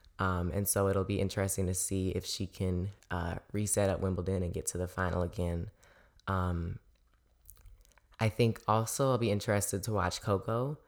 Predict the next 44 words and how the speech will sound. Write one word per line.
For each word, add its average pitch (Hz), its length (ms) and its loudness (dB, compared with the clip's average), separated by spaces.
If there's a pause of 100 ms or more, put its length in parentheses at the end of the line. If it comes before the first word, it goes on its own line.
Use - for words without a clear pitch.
(360)
um, 92 420 2
you 95 80 2
know, 87 140 2
back 92 480 -2
at - 260 -4
the 95 200 -2
site 95 560 0
where 92 200 2
she 95 360 -2 (120)
first 104 380 0
really, 95 560 0 (220)
um, 92 340 -2
introduced 113 480 0
herself 101 400 0
to 98 120 -2
a 92 40 2
lot 92 160 0
of 90 60 0
the 90 80 -2
world - 320 -2
by 87 120 -2
beating, 92 340 0
beating 107 280 4
Venus 98 380 2
and 98 120 0
then 95 100 2
making, 92 440 0 (140)
um, 87 240 -2
it 95 120 -2
to 95 120 -4
the 87 80 -4
fourth 90 360 -4
round. 85 320 -4 (460)
Um, 85 300 -2
and 92 100 -2
so - 100 0
it'll 90 120 0
be 92 160 0
interesting 104 480 0
to 95 40 0
see 95 220 -2
if 92 80 0
she 95 220 -4
can 92 340 -2